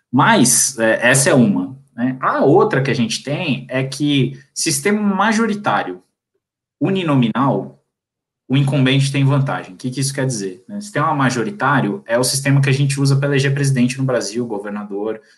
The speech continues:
prefeito, né? E também pra senador. Só que no senador não é uninominal. Por quê? A gente, ano sim, ano não, ano sim, ano não, não. Eleição sim, eleição não,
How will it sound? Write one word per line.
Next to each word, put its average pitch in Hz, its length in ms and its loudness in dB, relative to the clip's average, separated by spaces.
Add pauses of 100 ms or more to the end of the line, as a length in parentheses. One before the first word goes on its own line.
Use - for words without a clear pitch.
(240)
prefeito, 104 640 -6 (500)
né? 110 300 -10 (260)
E 156 120 -4
também 180 420 0
pra 190 140 4
senador. 160 640 2
Só 160 220 0
que 165 140 -2
no 165 120 0
senador 135 600 0
não 147 300 0
é 151 380 -2
uninominal. 165 960 -4
Por 147 120 -2
quê? 107 380 0 (440)
A 117 100 0
gente, 151 320 2
ano 165 180 2
sim, 139 300 2
ano 127 160 4
não, 135 440 2
ano 120 160 2
sim, 135 120 -2
ano 143 120 0
não, 139 140 4
não. - 260 0
Eleição 147 540 0
sim, 127 300 0
eleição 113 480 -4
não, 135 420 -2